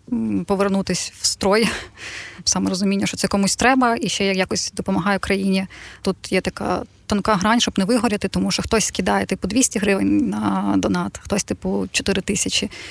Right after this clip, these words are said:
І ти такий, типу, за двісті гривень там дві години розказуєш про TikTok, ну, і, типу, такий відчуваєш, як тебе обіцінюють. Тому краще ставити якийсь все-таки мінімальний донат,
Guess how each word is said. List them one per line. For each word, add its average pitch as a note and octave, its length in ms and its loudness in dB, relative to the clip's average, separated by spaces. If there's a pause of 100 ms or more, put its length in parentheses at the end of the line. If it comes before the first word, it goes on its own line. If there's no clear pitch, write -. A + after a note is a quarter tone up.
(100)
І - 80 -10
ти - 120 -4
такий, G3 260 -4
типу, - 180 -2
за F#3+ 80 -2
двісті G3 280 -2
гривень A3+ 320 4
там F3+ 320 2
дві G3 140 0
години G3+ 440 2
розказуєш F#3+ 460 2
про G3 140 -4
TikTok, - 480 2
ну, F#3+ 120 4
і, F3+ 40 0
типу, - 240 -8
такий - 240 -8
відчуваєш, G3+ 400 2
як - 100 -6
тебе G3 160 2
обіцінюють. F3+ 520 2
Тому G3 160 2
краще G3+ 260 4
ставити G#3 320 4
якийсь G3 140 0
все-таки - 260 -2
мінімальний G3+ 480 4
донат, G3 460 2